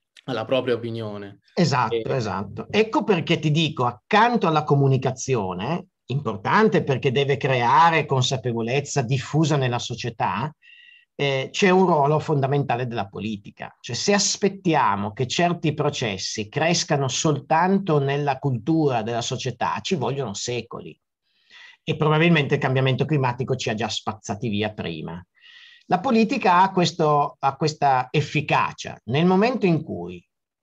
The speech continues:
Speaker 2: la scienza riesce a convincere i leader, i leader fanno provvedimenti che funzionano dalla sera alla mattina.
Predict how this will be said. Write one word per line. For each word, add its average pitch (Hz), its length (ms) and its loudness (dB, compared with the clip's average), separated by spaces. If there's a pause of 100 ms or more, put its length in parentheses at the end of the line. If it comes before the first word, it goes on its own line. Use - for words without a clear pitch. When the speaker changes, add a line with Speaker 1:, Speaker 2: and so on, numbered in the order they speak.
Speaker 2:
la 143 100 2
scienza 107 840 0 (140)
riesce 170 320 2
a 147 60 0
convincere 143 640 2
i 131 120 0
leader, 104 720 -4 (500)
i 269 120 -2
leader 208 400 2
fanno 175 320 2
provvedimenti 160 1000 0
che 131 140 -6
funzionano 180 600 2
dalla 120 220 -2
sera 120 360 -2
alla 135 140 -2
mattina. 123 600 -4